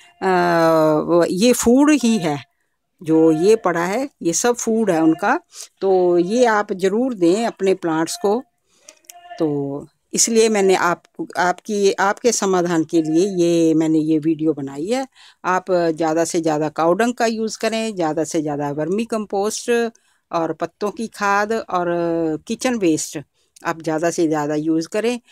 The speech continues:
और एक मैं आप ये यहाँ पे और बताऊँगी कि कभी भी आप, जो आप, अ,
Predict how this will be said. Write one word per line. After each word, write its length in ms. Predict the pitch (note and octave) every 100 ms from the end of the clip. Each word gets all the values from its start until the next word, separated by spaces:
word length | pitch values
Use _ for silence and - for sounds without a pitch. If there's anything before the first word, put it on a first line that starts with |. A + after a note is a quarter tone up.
| _ _
और 200 | F#3 F3+ F#3+ F#3 F3+ -
एक 300 | G3 G3+ -
मैं 380 | G#3+ G#3+ G#3 F3+
आप 180 | F3 F3 -
ये 140 | F#3+
यहाँ 280 | F#3 F3 F3 F#3+
पे 60 |
और 220 | F3+ F3
बताऊँगी 640 | F#3 F#3 E3+ E3+ E3 A#3 C#4 _
कि 380 | F#3+ F#3 F3+ E3+
कभी 240 | G3+ G3+ C4
भी 140 | B3+
आप, 260 | A#3+ G3 G3 A3 G#3 G3+ F#3
जो 260 | F#3+ G3
आप, 180 | G3 F#3 -
अ, 580 | F#3+ E3+ - F3 D#3+ D3+